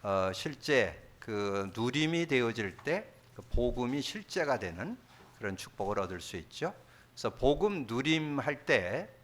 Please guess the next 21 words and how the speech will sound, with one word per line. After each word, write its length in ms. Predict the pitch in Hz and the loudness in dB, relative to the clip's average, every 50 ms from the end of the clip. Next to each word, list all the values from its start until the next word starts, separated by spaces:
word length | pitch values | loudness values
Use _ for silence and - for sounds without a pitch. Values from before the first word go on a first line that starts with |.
| - - | -12 -10
여러분 400 | 113 110 110 113 110 110 110 110 110 | -4 -4 -2 -2 -2 -4 -4 -4 -4
누차 300 | 120 131 - - 151 143 | -4 -4 2 4 4 6
말씀드렸지만 1080 | 131 123 117 - - 139 120 110 110 101 104 98 - - 110 117 147 165 113 87 80 - - - - - - - - - | 6 4 0 0 -4 -4 -4 -4 -2 -2 -2 -2 -2 -8 -6 -4 -2 -4 -4 -6 -10 -14 -18 -20 -18 -18 -18 -18 -20 -18
두 260 | - - - 139 156 | -14 -6 -2 -2 2
단어가 480 | 156 156 123 123 127 131 131 131 131 117 | 2 4 4 4 4 4 4 4 2 2
들어 180 | - 110 101 101 | 2 0 0 0
있습니다. 520 | 95 - - - 87 80 80 - - - - - - - - - - - - - - - | -2 -4 -8 -8 -8 -10 -10 -14 -16 -18 -18 -20 -20 -20 -20 -20 -20 -20 -20 -20 -20 -20
그리스도와 880 | - - 117 113 117 120 110 - - - 117 104 101 113 135 156 156 | -6 -2 0 2 2 2 2 0 -2 -2 0 2 4 4 2 2 0
성령. 800 | 143 - - - 117 107 98 87 82 85 87 90 85 80 78 80 - - - - - - - - - - - - - - | -8 -10 -4 -4 -4 -4 -4 -6 -8 -6 -6 -6 -6 -6 -8 -14 -18 -20 -20 -20 -20 -20 -20 -20 -20 -20 -20 -20 -20 -10
그래서, 640 | - 117 117 110 - 107 92 82 87 123 190 262 - - - - - - - - - - - - | -4 -2 -2 0 2 2 2 4 4 2 2 2 0 -10 -12 -10 -10 -8 -8 -10 -12 -12 -14 -4
어, 320 | - 123 110 107 107 107 104 | 0 4 4 6 6 4 4
신앙생활은 1040 | - - 185 185 190 190 170 - 175 180 165 147 139 139 196 180 113 90 82 98 | 2 2 4 4 4 4 4 4 4 6 8 6 8 8 6 2 2 -2 -8 -6
이 140 | - 139 131 | -2 -2 -2
그리스도로 920 | 127 - - 127 131 156 170 175 - - - - 175 151 143 160 175 185 - | -2 -2 0 0 2 2 0 -2 -2 -6 -2 0 2 2 2 2 2 0 0
완전 460 | - - - 156 156 180 180 175 160 | -2 -4 -4 -2 2 2 2 0 0
답을 380 | - - 117 117 131 135 135 | 4 4 4 4 6 2 4
내는 300 | 123 123 117 113 110 110 | 4 4 4 2 -2 -4
게 120 | 110 147 151 | -4 -6 -6
신앙생활이죠. 920 | 143 - 151 135 131 120 120 131 120 113 107 95 92 82 - - 165 214 - - - - - - - - - - - - - | -6 -6 -6 -4 -4 -2 -2 -2 0 0 -2 -2 -4 -8 -4 -4 -4 -4 -6 -14 -20 -20 -20 -20 -20 -20 -20 -20 -20 -20 -14
근데 220 | - 160 160 160 | -4 2 2 4
대부분 600 | 160 135 135 139 147 147 147 170 175 151 110 90 | 6 6 4 4 4 0 2 2 0 0 0 -4